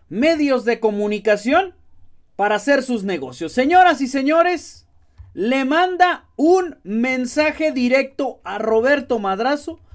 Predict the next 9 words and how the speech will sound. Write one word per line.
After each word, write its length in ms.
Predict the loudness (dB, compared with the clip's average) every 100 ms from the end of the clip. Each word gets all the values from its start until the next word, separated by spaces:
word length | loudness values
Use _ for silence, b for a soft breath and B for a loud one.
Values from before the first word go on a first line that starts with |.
| b b
a 180 | -4 2
los 200 | 4 2
socios 480 | 2 0 0 -4 -2
de 100 | -2
Latinus 680 | -4 -2 -4 -2 -6 -10 -20 -20 _ _ _ _
y 320 | 2 4 2 -8 -20 _
también 600 | -2 0 0 0 -2 -6 -18 -16
a 120 | -6 0
Loretito. 680 | 2 6 4 2 -8 -14